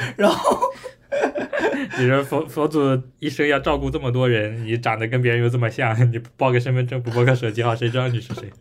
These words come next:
Speaker 1: <laughs> Q Q号可以吗？我当时都震惊了，<laughs> 我怎么没想到这一层？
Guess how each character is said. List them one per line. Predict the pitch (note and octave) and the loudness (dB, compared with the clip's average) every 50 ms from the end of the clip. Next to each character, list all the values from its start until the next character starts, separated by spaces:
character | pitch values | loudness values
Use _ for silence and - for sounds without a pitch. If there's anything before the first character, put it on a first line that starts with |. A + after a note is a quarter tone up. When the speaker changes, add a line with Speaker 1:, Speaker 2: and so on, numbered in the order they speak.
| - - | -14 -14
Speaker 1:
<laughs> | - - - - | -12 -12 -12 -4
Q | - A#3+ A3 A3+ | -2 -2 0 2
Q | A#3+ A#3+ | 4 4
号 | B3+ B3+ B3 | 6 6 4
可 | F#3 F3+ A3 G#3+ | 2 4 4 4
以 | A3 A3+ G#3+ | 6 6 4
吗？ | G#3 G#3 G3 G3 A3 A3+ | 2 2 2 2 4 4
我 | B3 - | 2 4
当 | G3+ D#4 D#4 D4 | 6 6 6 6
时 | D4 E4+ | 6 6
都 | - C#4+ D4 D4 | 4 4 4 4
震 | - F#4 F#4 F#4+ F#4+ F#4 F4+ E4 D4 | 4 4 6 6 6 4 4 0 -2
惊 | C4+ C#4 C4+ C4+ C4 C4+ | -4 -2 0 0 0 2
了， | C4 C4 A#3+ G3+ - - - - - - - - - - - - | 4 4 4 4 4 2 0 0 2 4 4 2 2 2 2 0
<laughs> | B3+ - - C5+ C5 F#4 - - - | 0 -2 -2 -2 -2 -2 -4 -6 0
我 | A#3 B3+ D#4 E4+ | 2 4 4 4
怎 | E4+ C#4+ | 4 4
么 | B3+ B3+ | 4 4
没 | A#3 A#3 B3+ | 4 4 2
想 | - - G#3+ G3+ | 4 4 4 4
到 | A3+ A3+ | 4 2
这 | G#3 G#3+ C4 B3+ A#3+ | 2 2 0 0 0
一 | A3+ G3+ | 0 -2
层？ | F#3 F3+ G3 F#3 E3+ E3 | -2 -2 -2 -2 -2 -4